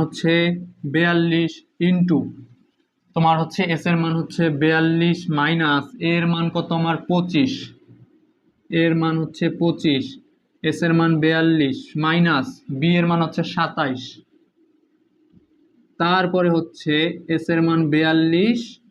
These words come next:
এই যে এস এর মান বিয়াল্লিশ এবং সি এর মান আমি পাইছি কত? বত্রিশ। রাইট? ওকে, সি এর মান যদি আমি বত্রিশ পেয়ে থাকি, তাহলে এখন তোমার হচ্ছে বিয়াল্লিশ থেকে পঁচিশ গেলে কত থাকে? বিয়াল্লিশ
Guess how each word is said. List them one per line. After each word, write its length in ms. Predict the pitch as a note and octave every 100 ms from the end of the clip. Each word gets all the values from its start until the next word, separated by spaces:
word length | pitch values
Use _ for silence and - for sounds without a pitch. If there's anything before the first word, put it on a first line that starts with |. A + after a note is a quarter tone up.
| _ _ _ D#3+
এই 60 | D#3+
যে 60 | E3
এস 60 | E3
এর 60 | E3
মান 100 | E3 D3+
বিয়াল্লিশ 400 | D#3+ E3 G3 A3+ E3+
এবং 120 | D3+ C#3 -
সি 140 | G3+ A3+
এর 80 | A#3
মান 120 | A3+ G#3
আমি 100 | G3 F#3
পাইছি 200 | F3+ F3 E3+
কত? 140 | F3 F3+ C3+
বত্রিশ। 520 | D3+ - - - - - - - - - - _ _ _ _ _ _ _ - - _ _ _ D3
রাইট? 260 | F3 A#3 A#3 - - _ _ -
ওকে, 260 | D#3 - A#2 - _ -
সি 140 | - A3 A3+
এর 80 | G#3+
মান 100 | G3+ F#3+
যদি 160 | F#3+ F#3+
আমি 120 | F3+ E3
বত্রিশ 440 | D3+ D#3 - F3+ F3+ -
পেয়ে 200 | G#3 A3+ A#3
থাকি, 300 | E3 B2+ E3+ A#3 - _ _
তাহলে 260 | E3+ F#3+ G#3 C#3+
এখন 240 | C#3 - F#3 - _ _
তোমার 200 | - D#3+ E3
হচ্ছে 280 | E3+ - D#3 F#3 - _ - C3
বিয়াল্লিশ 440 | D3+ G#3+ A#3+ A#3+ A#3 -
থেকে 220 | A3+ A3 A3+ A3 -
পঁচিশ 340 | G#3+ G#3+ A3 F#3 D#3
গেলে 180 | C#3 F3 F#3
কত 120 | G3 F#3+
থাকে? 220 | C3+ A2+ - _ _ _ _ _ -
বিয়াল্লিশ 420 | C3+ F3 F#3 G3